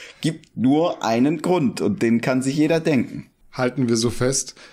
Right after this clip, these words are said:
Speaker 2: und kommen damit zur letzten Frage. Wieder direkt an Marcel. Marcel, du hast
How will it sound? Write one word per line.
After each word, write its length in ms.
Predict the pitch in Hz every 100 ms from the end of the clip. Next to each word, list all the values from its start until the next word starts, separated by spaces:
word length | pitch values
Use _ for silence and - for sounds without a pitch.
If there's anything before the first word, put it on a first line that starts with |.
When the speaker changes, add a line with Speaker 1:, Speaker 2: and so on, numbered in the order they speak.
| _ -
Speaker 2:
und 260 | 123 117
kommen 280 | 113 131 147
damit 320 | 143 131 143
zur 240 | - - 120
letzten 300 | 131 - -
Frage. 560 | - 120 131 131 127 151 - - - - - - _ _ _ _ _ _ _
Wieder 280 | 110 135 165
direkt 360 | 143 139 151 160
an 140 | 135
Marcel. 400 | 135 110 139 165
Marcel, 360 | 151 123 151 147
du 200 | 147 120
hast 440 | 165 - - -